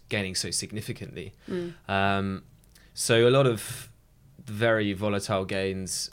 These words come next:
Speaker 1: on, say, the front month often fuel related at the moment,
Speaker 2: Mm.
Speaker 1: so following or tracking coal movements. Um, and so you, my instinct was to go and, go and check what's happening with kind of coal futures, European coal prices.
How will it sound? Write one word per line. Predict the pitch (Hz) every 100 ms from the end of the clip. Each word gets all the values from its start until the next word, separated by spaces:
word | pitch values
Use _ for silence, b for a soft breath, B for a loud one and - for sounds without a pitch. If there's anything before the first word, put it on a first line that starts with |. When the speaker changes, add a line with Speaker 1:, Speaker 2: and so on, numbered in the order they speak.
| -
Speaker 1:
on, | 98 95 92 90
say, | 87 98
the | 87
front | - - 95 85
month | 101 107 - - _ b -
often | 98 - 92
fuel | - 107 107
related | 107 107 101 110 107
at |
the | 107 107
moment, | 107 110 -
Speaker 2:
Mm. | - -
Speaker 1:
so | 92 92 -
following | 98 95 95 92 B B -
or | -
tracking | - 92 - 90
coal | 90 104 95
movements. | 95 98 104 98 - - B B B B B -
Um, | 95 92 92 92 90
and | 92 95 98
so | 101
you, | 92 90 - - 53 98
my |
instinct | 98 - 92
was | 90 -
to | 101
go | 92 92
and, | 90 101
go | 92
and | 90
check | 101 76
what's | 92 82 98
happening | - 90
with | 87 - - - -
kind | 87
of | 87
coal | - 92
futures, | 87 - 78 95 87 - B B B B -
European | 101 98 98 90
coal | - 95
prices. | 90 95 92 - 90 -